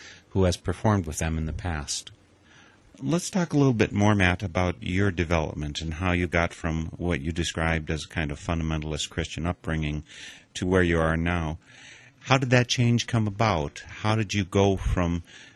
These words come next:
I guess, maybe what a lot of people would parochially view as Oklahoma worldview to this much wider worldview that you have now, which includes Zen and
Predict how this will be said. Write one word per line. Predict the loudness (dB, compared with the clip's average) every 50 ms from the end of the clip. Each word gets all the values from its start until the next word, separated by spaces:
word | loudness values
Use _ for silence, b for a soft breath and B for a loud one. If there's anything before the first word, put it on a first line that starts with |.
| B -4
I | -2 -2
guess, | 0 2 4 4 4 2 0 0 -2 -2 -2 -4
maybe | -4 0 2 4 4 4 4 4 4 4
what | 4 2 0 0
a | 2
lot | 2 2 2 2
of | 4
people | 2 0 2 2 0
would | 0 0 -2 _ -2
parochially | 2 4 4 4 4 4 0 0 0 2 2 0 0 -2 -2 -4
view | -4 -2 0 2 2 2 0
as | 0 -2 0 0 0 -2 -2 -6 B B B B B B B B 0
Oklahoma | 0 0 2 2 0 0 2 2 2 4 4 2 2 2 0
worldview | 0 0 2 2 2 2 2 0 -2 0 0 0 -2 -4
to | -4 -4 -2 0
this | 2 2 0 0 0 -4 B B B B B B
much | -4 0 0 0 0 2
wider | 0 2 2 2 0
worldview | 0 2 0 0 -2 -4 -4 -4 -2 -2 -2
that | -2 -4 -4 -4 -4
you | -2
have | 0 0 0 2
now, | 2 0 0
which | 0 0 -2
includes | -2 -2 -2 0 0 0 0 0 0 -4
Zen | -4 -2 -4 -4 -2 -2 0 2 2 2 2 2 0 0 0 0
and | -2 -2 -4 -4 -6 -6 -6 -8 -10